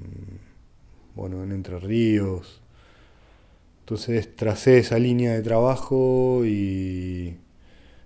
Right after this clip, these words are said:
como la única manera de hacerlo era también autogestiva, independiente, no había quien financie, quien le interesase,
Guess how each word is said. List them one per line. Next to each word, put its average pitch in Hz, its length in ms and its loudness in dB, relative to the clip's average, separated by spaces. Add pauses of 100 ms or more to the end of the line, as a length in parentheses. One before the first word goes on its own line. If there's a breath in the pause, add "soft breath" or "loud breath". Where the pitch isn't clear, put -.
(100)
como 90 240 -8
la 107 80 -2
única 110 240 -4
manera 104 320 -2
de 98 60 -4
hacerlo 98 500 -6
era 92 180 -6
también 92 320 -8
autogestiva, 92 960 -10 (720)
independiente, 95 920 -4 (120)
no 90 120 -10
había 90 240 -6
quien 92 260 -8
financie, 113 1080 -6 (340)
quien 95 140 -8
le 95 40 -6
interesase, 104 960 -6